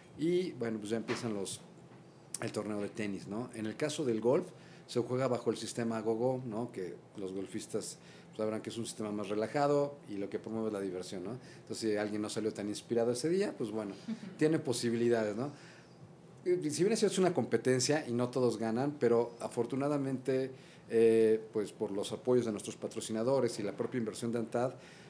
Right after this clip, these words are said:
Speaker 1: nosotros, eh, en premios directo a desempeño, en golf premiamos como al treinta y cinco por ciento de los jugadores y aparte se hacen rifas, ¿no? Entonces, del total de los jugadores,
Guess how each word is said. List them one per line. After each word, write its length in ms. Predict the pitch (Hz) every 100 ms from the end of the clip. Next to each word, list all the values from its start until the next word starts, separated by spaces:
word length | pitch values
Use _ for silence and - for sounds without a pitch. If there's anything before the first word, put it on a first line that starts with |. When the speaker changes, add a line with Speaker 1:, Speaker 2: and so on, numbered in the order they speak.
| - 120
Speaker 1:
nosotros, 1000 | 120 120 - 151 156 160 151 156 - - -
eh, 160 | 120 117
en 100 | 113
premios 340 | 147 143 139
directo 320 | 127 123 131
a 40 | 120
desempeño, 720 | 98 104 101 123 120 127 180 180 - -
en 160 | - 107
golf 400 | 110 123 127 - -
premiamos 520 | 110 110 117 120 -
como 420 | - 101 98 98
al 300 | 98 98 98
treinta 320 | 95 110 101 110
y 20 |
cinco 260 | - 123
por 160 | 120 104
ciento 440 | - 113 110 123 123
de 80 | 107
los 120 | 92
jugadores 540 | 101 101 117 165 - - - - - - - - - - -
y 200 | 175 180
aparte 460 | 165 - 147 147 135
se 100 | 139
hacen 240 | - 123
rifas, 440 | 123 127 - 87
¿no? 180 | 110 139 170 - - -
Entonces, 640 | 123 147 135 151 131 - 117
del 160 | 120
total 440 | 117 127 - 165 185
de 100 | 170
los 140 | 120
jugadores, 640 | 127 120 123 131 147 147